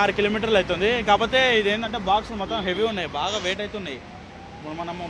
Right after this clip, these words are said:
బండి బుకింగ్ చేసుకొని ఇటుకెళ్ళి ఆడికి తీసుకెళ్ళాలంటే గిట్ట ఇబ్బంది. ఆరు కిలోమీటర్లు కాకపోతే ఏంటంటే ఈడ ట్రాఫిక్ అయితే ఎక్కువ లేదు, మొత్తము ట్రాఫిక్ అయితే అసలు లేదు. So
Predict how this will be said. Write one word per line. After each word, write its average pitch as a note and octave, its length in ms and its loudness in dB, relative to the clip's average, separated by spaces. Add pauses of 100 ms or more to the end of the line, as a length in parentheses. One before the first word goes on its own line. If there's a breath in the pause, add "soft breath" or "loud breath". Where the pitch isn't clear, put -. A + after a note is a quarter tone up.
బండి F3 280 -2
బుకింగ్ F#3 320 -6
చేసుకొని F#3 360 -4
ఇటుకెళ్ళి F#3 360 0 (160)
ఆడికి F3+ 240 4
తీసుకెళ్ళాలంటే F3+ 600 0
గిట్ట F#3+ 220 -8
ఇబ్బంది. F#3+ 260 -6 (720)
ఆరు G3+ 160 4
కిలోమీటర్లు G#3 480 -2 (120)
కాకపోతే G#3+ 300 0 (120)
ఏంటంటే A3+ 340 -2
ఈడ A#3 80 2 (1120)
ట్రాఫిక్ G#3 340 2
అయితే A3+ 180 0
ఎక్కువ A3+ 140 -4 (100)
లేదు, E3+ 160 -2 (680)
మొత్తము F3+ 280 -8 (260)
ట్రాఫిక్ F3 340 -4
అయితే F3+ 180 -8
అసలు D#3+ 220 -8
లేదు. D#3 180 -4 (800)
So G3 80 -4